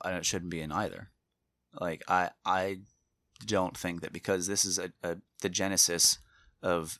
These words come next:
these emotions regarding abortion come from primarily religious standpoints, right? The, the sanctity of life, like,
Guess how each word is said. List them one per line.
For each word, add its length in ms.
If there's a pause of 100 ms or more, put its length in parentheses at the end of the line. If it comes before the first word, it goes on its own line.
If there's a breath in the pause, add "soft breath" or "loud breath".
these 260
emotions 460
regarding 320
abortion 520 (500 soft breath)
come 320
from 540 (960)
primarily 640
religious 520
standpoints, 800
right? 220
The, 240 (500 soft breath)
the 260
sanctity 640
of 160
life, 360
like, 160